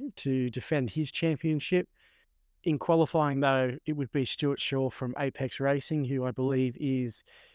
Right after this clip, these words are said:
new to the series, so secures pole position on debut from Adam Jepson of Bluebell Racing Team, and last season's runner-up in Owen Coleman from Fairly Average Racing Team. Uh,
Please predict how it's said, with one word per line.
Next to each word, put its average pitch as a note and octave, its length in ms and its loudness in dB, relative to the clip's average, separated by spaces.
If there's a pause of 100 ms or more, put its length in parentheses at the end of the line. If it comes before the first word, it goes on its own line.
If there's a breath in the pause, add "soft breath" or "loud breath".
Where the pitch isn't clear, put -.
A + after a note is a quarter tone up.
(240 soft breath)
new D#3+ 180 4
to - 80 0
the C#3+ 80 -2
series, E3+ 400 2
so C3 300 4 (640)
secures - 420 2
pole D#3 240 2
position D3+ 640 0
on B2+ 200 -2
debut C3 420 2 (640 loud breath)
from C3+ 360 0
Adam C3 280 0
Jepson C#3 460 -2
of A#2 160 -6
Bluebell B2+ 360 -2
Racing C#3+ 440 0
Team, E3 380 2 (720)
and A#2 520 -2 (420)
last C3 320 2
season's B2 380 0
runner-up A#2 580 0
in B2 140 -2 (100)
Owen A#2+ 240 0
Coleman A#2 460 -2
from A2+ 240 -6
Fairly B2+ 480 0
Average A#2 460 -4
Racing C3 460 -2
Team. A#2+ 360 -4 (840 soft breath)
Uh, A#2+ 480 2